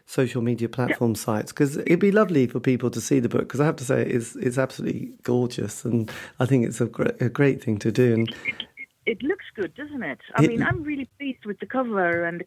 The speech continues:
Speaker 2: 'cause I didn't, I have nothing to do with the cover. I mean, they, they gave me designs and I said, "I don't like this bit and I do like that bit," but they came up with the, you know, eventual cover, and I think it's brilliant.
Speaker 1: Yes.
Speaker 2: It's, um,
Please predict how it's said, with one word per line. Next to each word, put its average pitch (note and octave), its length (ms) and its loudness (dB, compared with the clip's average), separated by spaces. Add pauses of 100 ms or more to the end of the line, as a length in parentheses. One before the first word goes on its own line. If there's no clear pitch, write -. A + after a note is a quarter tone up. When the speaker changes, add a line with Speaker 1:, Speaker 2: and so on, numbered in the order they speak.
Speaker 2:
'cause G3+ 100 -10
I B3+ 100 0
didn't, A#3 320 -6
I G3+ 120 -2
have A3 120 -6
nothing G#3 420 -6
to E3+ 60 -20
do F#3 200 -2
with D#3 140 -8
the - 60 -20
cover. C3+ 280 -6
I C3+ 220 -2
mean, D#3+ 240 -6
they, D#3 240 -2 (440)
they D#3+ 120 0
gave E3+ 260 -2
me D#3 120 -12
designs D3 560 -10
and C#3+ 80 -10
I C#3+ 140 -10
said, C3+ 180 -8
"I C3+ 80 -4
don't C#3 280 -10
like C3 220 -6
this B2+ 140 -6 (100)
bit - 180 -6
and B2+ 120 -8
I G2+ 120 -8
do C#3+ 160 -8
like C3+ 240 -6
that D3 260 -2
bit," - 180 -10 (140)
but B2 120 -2 (100)
they E3+ 120 0
came D3 300 -6
up B2 180 -10
with C#3 160 -18
the, C3+ 220 -12 (520)
you A3 80 0
know, D3+ 140 -2
eventual F3 520 -4
cover, C#3 440 -6
and C#3+ 100 -8
I D3 40 -8
think F3+ 260 -14
it's F#3 140 -12
brilliant. F3 560 -2 (500)
Speaker 1:
Yes. F3+ 600 4
Speaker 2:
It's, - 0 -
um, F3+ 120 -6